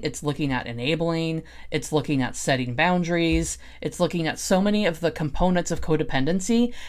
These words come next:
and how that happens during the holidays. And so then it takes you through all the different ways that you can help yourself set boundaries to actually achieve the dream holiday that you want,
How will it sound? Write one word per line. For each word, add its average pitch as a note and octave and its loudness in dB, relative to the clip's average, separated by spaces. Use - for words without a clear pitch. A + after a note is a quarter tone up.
and D3+ 2
how F#3+ 0
that E3 2
happens C#3 -2
during D#3 2
the C3+ -4
holidays. A2+ -6
And E3 0
so E3 4
then D#3 6
it C#3+ -2
takes D#3+ -2
you G3 0
through C#3 0
all D3 4
the F3 2
different E3 2
ways C#3 -4
that D#3 0
you F3+ -6
can E3+ 0
help G3 0
yourself E3 2
set - 0
boundaries E3+ 0
to - 0
actually F3+ 0
achieve D3 -2
the C#3+ 2
dream C#3 -2
holiday C3+ -2
that B2+ -2
you C3 -4
want, C#3+ -2